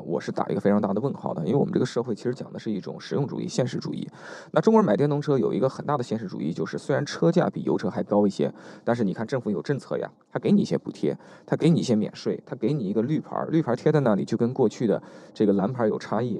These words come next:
让你觉得你自己走进了新时代。那更实际的是，你买一台电动车，对吧？只要你在家里能方便的充电，或者在公司能方便的充电，你的这个每个月的能源成本只有油车的几分之一，这是在中国一个巨大的福利。所以在欧洲，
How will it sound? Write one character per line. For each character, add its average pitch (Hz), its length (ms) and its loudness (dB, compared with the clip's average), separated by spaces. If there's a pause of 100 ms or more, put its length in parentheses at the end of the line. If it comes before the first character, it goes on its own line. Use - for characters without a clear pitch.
让 127 140 0
你 98 80 -4
觉 82 160 -4
得 123 80 0
你 104 60 -4
自 95 80 -10
己 101 100 2
走 - 180 -2
进 123 120 -2
了 107 40 0
新 - 160 -4
时 107 120 0
代。 135 180 0 (260)
那 - 80 2
更 226 160 6
实 117 220 0
际 147 140 2
的 110 100 4
是， 101 260 2 (420)
你 131 60 -2
买 131 140 2
一 101 60 2
台 117 100 2
电 147 100 4
动 120 120 0
车， 78 280 -2 (320)
对 110 80 -2
吧？ 104 120 4
只 110 120 0
要 117 120 4
你 117 100 0
在 104 100 2
家 113 160 4
里 107 100 2
能 90 120 2
方 107 160 0
便 104 80 2
的 98 80 2
充 101 160 -2
电， 101 140 2
或 107 100 -2
者 104 40 0
在 104 100 2
公 107 120 0
司 110 120 -2
能 - 20 0
方 107 140 -2
便 107 100 2
的 101 60 0
充 104 200 -4
电， 110 200 0 (320)
你 110 160 4
的 104 80 6
这 135 160 2
个 107 180 4 (140)
每 92 180 0
个 90 80 0
月 131 160 2
的 104 80 2
能 107 180 4
源 143 200 2
成 - 240 -4
本 98 240 0
只 110 120 0
有 110 140 4
油 87 220 2
车 - 120 -2
的 113 80 4
几 - 200 -6
分 113 160 -2
之 113 160 2
一， 110 160 2
这 143 100 -2
是 143 80 0
在 131 100 4
中 151 220 2
国 101 100 4
一 98 60 4
个 135 100 0
巨 180 140 -2
大 151 100 -2
的 - 60 -6
福 - 220 -14
利。 - 120 -8 (120)
所 180 160 4
以 160 60 8
在 139 120 4
欧 170 220 8
洲， 151 260 6